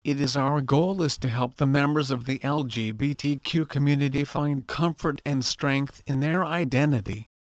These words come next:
and provide them with a strong sense of community. Whether you are having trouble coming out, familial issues,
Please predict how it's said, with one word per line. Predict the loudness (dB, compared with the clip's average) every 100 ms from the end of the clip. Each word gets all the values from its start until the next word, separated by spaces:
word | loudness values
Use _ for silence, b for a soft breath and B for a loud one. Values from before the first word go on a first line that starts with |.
| -6
and | -6
provide | -4 -4 -2 0 -2 -2
them | 0
with | 2 0
a | -2
strong | -2 -4 -2 0 0 -2
sense | -2 0 0
of | -2 -2
community. | 2 4 4 2 -2 -8 -12 _ _ _ _ _ _
Whether | 4 4 4
you | 0 0 0
are | 0
having | 0 -2 -2 -4
trouble | -2 -2 0 0
coming | 0 0 2 0
out, | -2 -4 -8 _ _
familial | -2 2 4 6 4 2 2
issues, | -2 -2 0 0 0 -6